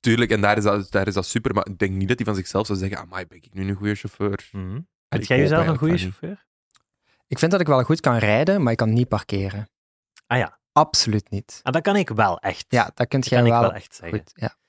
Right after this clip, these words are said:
Speaker 2: Maar ik vind dat een gekke, ik dacht, vind ik iets gek. Dus mensen die niet, die dus een rijbewijs hebben en een auto
Speaker 1: Mhm.
Speaker 2: bij uitbreiding en niet kunnen parkeren, dat vind ik zo raar. Er is geen enkel ander vervoersmiddel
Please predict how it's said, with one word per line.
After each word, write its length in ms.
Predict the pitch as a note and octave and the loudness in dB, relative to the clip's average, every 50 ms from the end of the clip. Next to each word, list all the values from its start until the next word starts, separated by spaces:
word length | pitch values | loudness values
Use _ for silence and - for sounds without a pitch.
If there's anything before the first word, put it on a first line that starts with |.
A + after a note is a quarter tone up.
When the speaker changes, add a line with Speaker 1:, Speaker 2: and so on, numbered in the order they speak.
| _ _ _ _ | _ _ _ _
Speaker 2:
Maar 120 | - D3+ E3+ | 0 0 0
ik 120 | - - | 0 2
vind 180 | - B3 A#3 - | 2 0 2 4
dat 120 | A3 F#3+ | 4 4
een 100 | F3+ E3 | 4 4
gekke, 300 | C3 D3+ D3 - - B2+ | 2 2 0 0 -4 -8
ik 160 | - D3 C#3+ C#3+ | -8 -8 -2 -2
dacht, 140 | E3+ D3+ | -2 0
vind 200 | - E3 C#3+ C3+ - E3 | 0 -6 -2 0 0 0
ik 80 | D3+ B2+ | 0 0
iets 240 | C3+ A#2 - - - | -2 -4 -4 -6 -10
gek. 420 | - - E2+ - - - - _ _ _ _ _ _ _ _ _ _ _ _ _ _ _ | -8 -10 -12 -12 -12 -20 -20 _ _ _ _ _ _ _ _ _ _ _ _ _ _ _
Dus 240 | _ B2+ B2+ - - | _ 2 2 2 2
mensen 460 | C3+ C#3+ E3 F#3+ - - G#3+ E3 C#3+ | 2 2 2 2 2 2 2 2 4
die 140 | C3 C3+ B2+ | 2 2 2
niet, 360 | B2 B2 B2+ C#3+ F3 - - _ _ | 4 2 2 2 0 -2 -4 _ _
die 240 | _ B2 B2 C3+ B2+ | _ -2 0 0 2
dus 220 | A#2+ B2 A2 - - | 2 2 0 -2 -2
een 100 | - A#2+ | 0 0
rijbewijs 460 | A2 A2+ A#2+ D3+ F3 G3 G3+ G3 - | 2 4 2 4 4 2 2 2 0
hebben 260 | - G3+ G3 A3 G3+ - | 0 0 2 2 0 0
en 140 | A#2+ A2+ | 0 -2
een 100 | A2+ A2 | -4 -4
auto 480 | - A2 A2+ C3+ D3 - F3+ F#3 F3 - _ | -4 -2 -2 -2 0 0 -2 -4 -4 -6 _
Speaker 1:
Mhm. 220 | - A#2 A#2 A#2+ | -2 -2 0 2
Speaker 2:
bij 120 | C#3+ C#3 D3 | 2 2 2
uitbreiding 480 | D#3 D3 C#3+ C#3 C#3+ D3+ E3 D#3 - _ _ _ _ | 2 0 0 -2 -2 -2 -2 -4 -6 _ _ _ _
en 80 | - A#2 | -4 -2
niet 140 | B2+ D3+ - | -2 -2 -2
kunnen 200 | - C3+ A#2 G#2+ | -2 -2 -2 -2
parkeren, 420 | - A2 - _ - G2 G2 G#2 | -6 -12 -14 _ -10 -8 -4 -4
dat 80 | G#2+ G2+ | -4 -2
vind 140 | - A#2 | -2 -2
ik 120 | A#2 - - | -2 -4 -4
zo 260 | - - - E3 E3+ | -4 -2 0 0 0
raar. 320 | D3+ F3 F#3+ A#3+ - - _ _ _ _ _ _ | 0 -2 -2 -4 -6 -16 _ _ _ _ _ _
Er 100 | - C3 | -2 0
is 120 | C#3 C3+ | 0 2
geen 200 | - E3+ E3 D#3 - | 2 2 0 0 0
enkel 500 | _ D#3+ F3+ A3+ A#3+ A#3 - A#3 - - _ | _ 2 2 2 4 4 2 2 2 0 _
ander 400 | - D#3 F3 G3+ G#3+ A3+ F#3 D3+ | 2 2 4 4 2 2 2 0
vervoersmiddel 720 | C3 A#2 - C3 D3+ F3 - - F3+ G3+ A3+ B3 C4+ C#4 | -2 0 2 2 2 2 2 0 2 2 2 2 2 -2